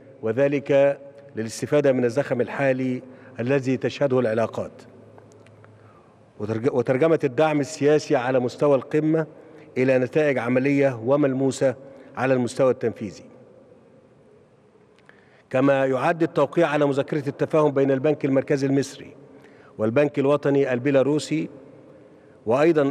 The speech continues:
التوقيع على اتفاق التعاون والدعم المتبادل في موضوعات الجمارك،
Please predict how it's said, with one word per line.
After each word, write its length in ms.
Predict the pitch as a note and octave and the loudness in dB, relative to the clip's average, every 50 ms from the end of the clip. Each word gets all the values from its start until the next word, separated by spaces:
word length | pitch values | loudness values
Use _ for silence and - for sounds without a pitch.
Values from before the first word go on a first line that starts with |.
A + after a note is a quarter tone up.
| - A#2+ | -2 -4
التوقيع 420 | A#2 - C#3+ B2+ A#2 - - - | -2 -2 -2 -2 0 2 2 2
على 140 | C#3 C#3 C#3 | 2 2 0
اتفاق 340 | B2+ - C3+ - D#3 D3 - - | -2 -4 -4 -4 -2 -2 -2 -4
التعاون 680 | - - - C3+ B2+ C#3 D3 C#3+ C3+ B2+ A#2+ A2+ G#2+ | -6 -4 -4 -2 0 0 0 2 2 0 0 -2 -2
والدعم 420 | G#2+ G#2+ A2 G#2+ B2+ D3 C#3 C3+ C3+ | -2 -4 -4 -2 -2 -2 0 0 0
المتبادل 640 | B2 A#2+ B2 A#2 C3+ B2 A#2+ C#3+ C#3+ B2 C3 A#2 | 0 -2 -2 -2 -2 0 2 2 2 0 -2 -4
في 100 | - B2 | -4 -4
موضوعات 380 | A#2+ A#2+ A2+ B2 C3 C3+ C3+ C#3 | -2 -2 0 0 -2 -2 -2 -4
الجمارك، 600 | B2 G#2 A#2+ A#2+ B2+ C#3 D3 D3+ D#3 - - - | -4 -2 0 0 2 2 2 0 -2 -6 -12 -20